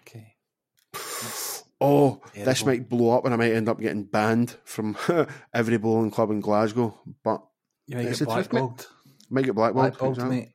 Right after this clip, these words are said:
Speaker 1: That's what they call it. Blackballed.
Speaker 2: It's the absolute truth, though. So
Speaker 1: Does
Speaker 2: there we
Speaker 1: your,
Speaker 2: are.
Speaker 1: does your bowling club, if, say I wanted to join your bowling club, right?
Speaker 2: Aye.
Speaker 1: Would my name go up on the board and then everybody in the club's got a week or two to make any objection to me joining?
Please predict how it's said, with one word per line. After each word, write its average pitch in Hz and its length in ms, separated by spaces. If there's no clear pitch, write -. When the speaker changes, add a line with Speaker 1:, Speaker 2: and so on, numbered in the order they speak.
Speaker 1:
That's 117 220
what 117 80
they 117 80
call 123 300
it. - 80
Blackballed. 127 680
Speaker 2:
It's 110 200
the 120 220
absolute 131 520
truth, - 480
though. 107 240
So 110 260
Speaker 1:
Does 135 180
Speaker 2:
there 190 120
we 202 80
Speaker 1:
your, 202 100
Speaker 2:
are. 175 60
Speaker 1:
does - 180
your 185 100
bowling 185 300
club, 165 340
if, - 380
say - 220
I 175 80
wanted 151 400
to - 80
join 135 300
your 127 140
bowling 123 300
club, 143 260
right? 135 360
Speaker 2:
Aye. 98 200
Speaker 1:
Would 127 280
my 151 140
name 151 280
go 151 100
up 139 140
on 131 100
the 127 80
board 147 500
and 117 120
then 120 260
everybody 120 280
in 113 80
the 110 40
club's 123 300
got 123 160
a 117 40
week 131 160
or 156 60
two 139 240
to 131 140
make 120 180
any 120 100
objection 131 460
to 156 140
me 147 100
joining? 151 400